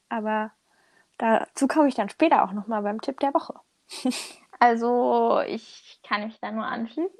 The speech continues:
Speaker 2: Bei mir ist definitiv auch meine Mutter. Einfach, weil sie sich immer was vorgenommen hat und es dann auch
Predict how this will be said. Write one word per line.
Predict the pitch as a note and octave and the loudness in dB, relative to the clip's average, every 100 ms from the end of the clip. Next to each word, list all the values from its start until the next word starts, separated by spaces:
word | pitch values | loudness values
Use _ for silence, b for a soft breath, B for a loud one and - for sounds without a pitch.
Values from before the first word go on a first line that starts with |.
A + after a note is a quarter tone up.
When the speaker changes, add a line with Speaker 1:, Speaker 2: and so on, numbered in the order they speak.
| A#4 | -2
Speaker 2:
Bei | E4 | 0
mir | B3+ A#3+ | 0 -2
ist | - | -4
definitiv | A3+ A#3 A#3 A#3 A3+ A3 | -6 0 0 2 0 2
auch | G3+ A3 C4+ | 4 4 4
meine | C4+ C#4+ | 2 4
Mutter. | D4+ D4+ F#4 G4 b b b b b | 0 2 0 0 b b b b b
Einfach, | A#3 B3 A3+ A3+ | 0 4 2 2
weil | G#3 G#3+ G3+ G3+ - _ _ _ _ - | 0 2 2 0 -6 _ _ _ _ -20
sie | A3+ G3+ G#3+ A3+ | -12 -6 -4 -2
sich | A3 A#3+ A#3+ - | -2 -4 -6 -2
immer | A#3+ A#3+ A#3+ A#3 - - _ _ _ _ _ _ | 2 2 2 0 -2 -10 _ _ _ _ _ _
was | - A#3 A#3 | 2 2 4
vorgenommen | A3+ A#3 B3 B3+ C4 | 4 4 4 2 0
hat | C#4 C4+ | -2 -4
und | B3 | -4
es | G3+ - | -6 -2
dann | A#3 A3+ | -2 4
auch | B3+ C4+ | 4 2